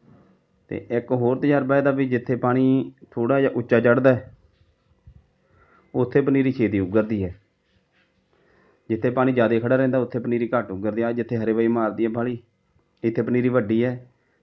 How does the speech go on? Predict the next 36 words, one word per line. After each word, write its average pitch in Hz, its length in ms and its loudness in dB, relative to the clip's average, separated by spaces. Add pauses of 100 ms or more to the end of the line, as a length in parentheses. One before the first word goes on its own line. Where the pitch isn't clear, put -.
(120)
ਤੇ 117 80 -2
ਜਿੱਥੇ 113 300 -2
ਆ 123 60 -2
ਘੱਟ 120 220 -2
ਮਾਰਦੀ 117 280 -2
ਹੈ, 123 60 0
ਇੱਥੇ 117 160 -4
ਛੋਟੀ 101 360 -2
ਹੈ। 90 120 -10 (140)
ਉਹ 120 140 -4
ਕੈਮਰੇ 120 340 0
'ਚ 113 80 -4
ਦਿਖਦੀ 113 280 0
ਨਹੀਂ, 127 200 -4 (960)
ਤੇ 120 60 0
ਉਹ 120 140 2
ਜਿਹੜੀ 127 220 0
ਹਰੇ 113 220 2
ਬਾਈ 113 160 4
ਮਾਰਦੀ 110 340 0
ਹੈ, 113 60 0
ਉਹ 117 60 -2
ਵੱਡੀ 113 280 -2
ਪਨੀਰੀ 113 380 0
ਕੈਮਰੇ 107 320 -4
'ਚ 104 100 -8
ਪੂਰੀ 95 220 -8
ਦਿਖਦੀ 95 420 -8
ਹੈ। 92 80 -16 (1200)
ਤੇ 113 100 0
ਵੀ 120 180 -2
ਇਹ 127 60 0
ਵੀ 139 80 -2
ਤਜਰਬਾ 131 380 0
ਵੀ 127 100 -4
ਪਾਣੀ 131 540 0